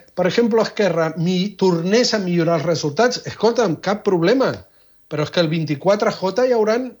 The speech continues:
dos escenaris només. O una majoria total i incontestable de la dreta, per tant, el pla d'Esquerra de pactar amb el psoe desapareix,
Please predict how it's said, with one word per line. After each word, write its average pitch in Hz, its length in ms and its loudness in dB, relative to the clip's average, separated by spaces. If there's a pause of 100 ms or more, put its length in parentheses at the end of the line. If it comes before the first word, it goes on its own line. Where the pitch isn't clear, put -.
dos 180 400 0
escenaris 147 500 -8
només. 95 380 -18 (800)
O 180 200 4
una 262 160 2
majoria 185 680 -2 (300)
total 170 280 0
i 165 60 0
incontestable 151 720 -2
de 131 100 -2
la 120 140 -2
dreta, 165 320 0 (180)
per 143 160 0
tant, 143 280 2 (500)
el 139 180 -4
pla 180 220 4
d'Esquerra 170 540 2
de 135 80 -4
pactar 156 260 -4
amb 156 100 0
el 143 80 -6
psoe 143 380 2 (260)
desapareix, 127 600 -2